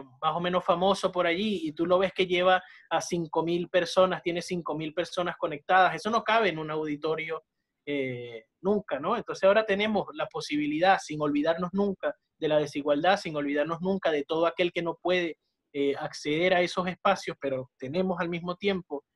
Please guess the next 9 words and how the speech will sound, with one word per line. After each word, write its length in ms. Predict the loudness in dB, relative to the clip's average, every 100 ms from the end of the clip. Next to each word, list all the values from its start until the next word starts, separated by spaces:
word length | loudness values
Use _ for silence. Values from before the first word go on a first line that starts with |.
| _ _
un 180 | -6 -4
público 500 | 2 4 4 2 0
cautivo 680 | 2 0 0 0 4 2 0 _
más 200 | -4 2
grande 340 | 4 6 4
que 140 | 0 2
nunca. 300 | 2 2 -2
Entonces, 360 | -6 -4 -4 -2
es, 140 | 0